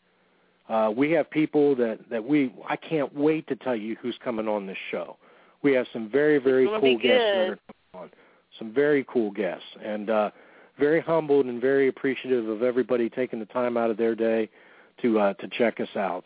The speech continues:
Speaker 1: So, uh, you know, you can find us, uh, on Twitter at From the Armory. Uh, you can find, uh, us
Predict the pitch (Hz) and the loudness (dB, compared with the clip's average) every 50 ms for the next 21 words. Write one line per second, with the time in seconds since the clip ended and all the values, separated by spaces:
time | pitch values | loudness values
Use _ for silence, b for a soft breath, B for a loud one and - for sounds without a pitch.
0 | - - 113 104 98 95 92 95 98 95 95 98 _ B B B B B B B | -12 -8 -6 -6 -6 -6 -6 -6 -8 -8 -10 -12 _ B B B B B B B
1 | B B B B B _ - 117 113 107 104 98 101 104 123 117 - 120 104 - | B B B B B _ -12 -6 -4 -2 -2 -2 -4 -4 -6 -4 -4 -4 0 0
2 | 135 127 123 123 120 110 - - 131 117 104 104 95 95 90 - - 120 123 123 | 0 0 2 2 0 0 -2 -4 -6 -4 -4 -6 -8 -10 -12 -10 -8 -6 -6 -6
3 | - - - 143 135 131 139 135 131 _ _ _ _ - - 117 120 131 131 _ | -6 -2 0 0 2 2 0 -2 -2 _ _ _ _ -10 -6 -4 -4 -4 -6 _
4 | _ _ - - 139 131 131 131 123 117 120 127 131 135 139 143 143 143 147 143 | _ _ -6 -4 -4 -2 -2 -2 -2 0 0 0 0 0 2 2 2 0 0 -2
5 | b b b b b b b b b b - 107 104 104 104 104 101 98 101 _ | b b b b b b b b b b -8 -6 -6 -4 -4 -6 -6 -8 -12 _
6 | _ 185 117 117 - - 110 101 - - 120 120 117 113 110 110 107 98 104 101 | _ -20 -18 -14 -10 -10 -10 -8 -6 -6 -4 -2 -2 -4 -4 -6 -4 -4 -4 -4
7 | 101 98 92 - - 120 | -4 -4 -6 -8 -10 -10